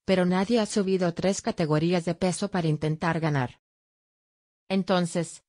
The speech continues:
es historia y legado, y es más dinero del que habrá para pelear una revancha con Errol Spence. Será difícil vender eso. Va a ser difícil vender una revancha, ya sea en ciento cuarenta y siete o ciento cincuenta y cuatro,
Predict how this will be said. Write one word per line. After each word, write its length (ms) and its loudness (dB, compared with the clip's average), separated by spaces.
es 200 0
historia 400 -2
y 40 0
legado, 580 0
y 120 -2
es 180 -2
más 240 0
dinero 380 0
del 180 -2
que 80 -4
habrá 240 2
para 220 -2
pelear 380 0
una 200 0
revancha 460 -2
con 180 -2
Errol 260 0
Spence. 640 -4
Será 400 2
difícil 560 -2
vender 340 -2
eso. 300 -6
Va 100 2
a 40 2
ser 220 0
difícil 560 0
vender 400 0
una 180 0
revancha, 560 -2
ya 220 2
sea 300 -2
en 100 0
ciento 380 -2
cuarenta 520 -2
y 60 -2
siete 480 -2
o 60 0
ciento 420 -2
cincuenta 600 0
y 60 -4
cuatro, 520 -2